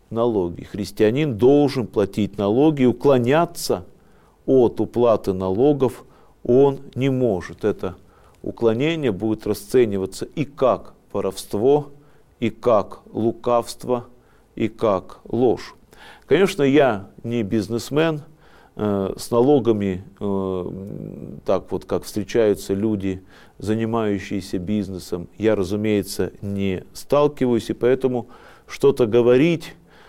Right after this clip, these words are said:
э, подробно на эту тему не буду. Э,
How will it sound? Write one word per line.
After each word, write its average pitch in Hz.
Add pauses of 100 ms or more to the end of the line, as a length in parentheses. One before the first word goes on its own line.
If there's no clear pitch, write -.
(180)
э, 95 (160)
подробно 113
на 104
эту 107
тему 104
не 110
буду. 151 (460)
Э, 101